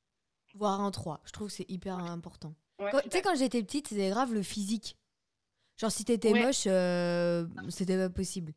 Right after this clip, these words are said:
Speaker 1: Mais, euh, maintenant, euh, c'est grave, euh, si la personne, genre, elle est ambitieuse, elle est drôle, elle est
Speaker 2: Exactement. Je suis tout à fait d'accord avec ça.
Speaker 1: Et là, tu vois qu'on grandit, quoi.
Speaker 2: Vraiment.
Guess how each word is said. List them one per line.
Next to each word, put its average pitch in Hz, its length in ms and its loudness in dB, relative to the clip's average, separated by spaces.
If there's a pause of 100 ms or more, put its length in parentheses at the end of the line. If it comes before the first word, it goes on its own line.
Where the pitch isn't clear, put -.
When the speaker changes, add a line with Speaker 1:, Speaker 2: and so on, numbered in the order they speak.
(120)
Speaker 1:
Mais, 202 300 4
euh, 190 220 6
maintenant, 233 480 2
euh, 185 480 4
c'est 202 180 -4
grave, 233 280 -2
euh, 202 600 2 (720)
si - 220 -2
la 202 140 6
personne, 214 380 0
genre, 180 200 0
elle 175 120 -2
est 170 180 0
ambitieuse, 175 720 -2
elle 165 120 0
est 180 60 0
drôle, 175 420 -2
elle 151 140 -8
est 151 320 -10 (180)
Speaker 2:
Exactement. 208 540 -2 (420)
Je 208 140 -12
suis - 240 -12
tout - 220 -6
à 196 40 4
fait 196 220 -2
d'accord 165 320 -6
avec - 160 -18
ça. - 140 -20 (180)
Speaker 1:
Et 180 80 -8
là, 208 140 -2
tu 196 160 -8
vois 190 180 0
qu'on 151 380 -6
grandit, 160 440 -8
quoi. - 180 -16 (1120)
Speaker 2:
Vraiment. 175 560 0